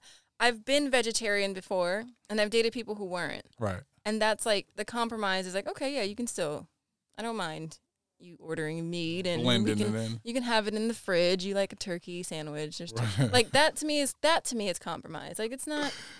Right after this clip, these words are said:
Speaker 2: Okay, okay.
Speaker 1: So when you have something that you personally believe
Speaker 2: Right.
Speaker 1: and, and, and it's always been a part of who you are, and you, you change that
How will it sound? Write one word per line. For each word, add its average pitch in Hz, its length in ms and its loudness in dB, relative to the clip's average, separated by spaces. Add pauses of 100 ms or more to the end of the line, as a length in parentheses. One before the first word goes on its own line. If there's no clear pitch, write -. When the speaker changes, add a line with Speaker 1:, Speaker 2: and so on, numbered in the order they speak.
(180)
Speaker 2:
Okay, 135 480 0
okay. 143 240 -8
Speaker 1:
So 254 140 2
when 254 180 0
you 294 180 0
have 339 240 0
something 277 420 -2
that 226 160 -6
you 262 260 -12 (180)
personally 269 840 0 (440)
believe 302 760 0 (100)
Speaker 2:
Right. 85 160 -10 (220)
Speaker 1:
and, 190 280 -2 (180)
and, 202 160 -4
and 185 140 -4
it's - 200 -4
always 285 400 4
been 320 160 0
a 311 60 2
part 320 260 -2
of 311 120 -2
who 330 80 -6
you 311 220 -4
are, 226 480 2 (2250)
and 214 120 -4
you, 247 360 -2
you 233 160 -8
change 285 560 0
that 202 220 -4